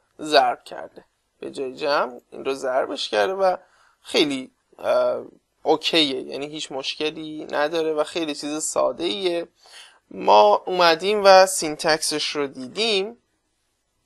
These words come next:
این آدرس، اه، حالا رفرنسش هست، آدرس سایت کاتلین و توی اندروید استودیو حالا من اگر پروژه‌ای که ساختیم رو نشونتون بدم،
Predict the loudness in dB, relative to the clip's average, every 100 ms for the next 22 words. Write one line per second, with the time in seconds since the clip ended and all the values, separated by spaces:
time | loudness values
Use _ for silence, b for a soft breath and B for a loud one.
0 | _ -6 4 4 4 0 2 4 4 0
1 | _ _ -20 _ _ 0 6 6 6 4
2 | 4 6 6 4 -2 -6 -4 -2 -2 0
3 | -2 -2 -2 0 0 -4 -10 -16 _ -4
4 | -4 -2 -6 -8 -2 2 2 0 -2 2
5 | 2 0 -8 -6 -8 -8 _ _ _ _
6 | _ _ _ -18 2 8 10 8 4 -2
7 | 0 2 4 2 2 0 -2 0 4 4
8 | 4 4 2 2 -2 0 -2 -2 -2 -4
9 | -6 -4 -4 -4 -8 -8 -8 -6 -8 -10
10 | -12 -12 -12 -8 -6 -2 -2 -4